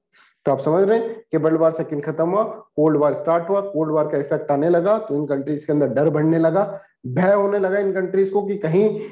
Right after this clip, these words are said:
ये कंट्रीज जो है हमारे, आ,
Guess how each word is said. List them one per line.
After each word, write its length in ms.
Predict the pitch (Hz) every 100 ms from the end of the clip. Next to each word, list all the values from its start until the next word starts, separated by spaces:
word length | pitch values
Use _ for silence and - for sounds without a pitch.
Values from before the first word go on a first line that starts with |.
| - 143
ये 140 | 196
कंट्रीज 420 | 190 160 180 190
जो 120 | 170
है 180 | 160 185
हमारे, 600 | 185 156 156 160 196 196 - - _ 151
आ, 360 | 151 147 139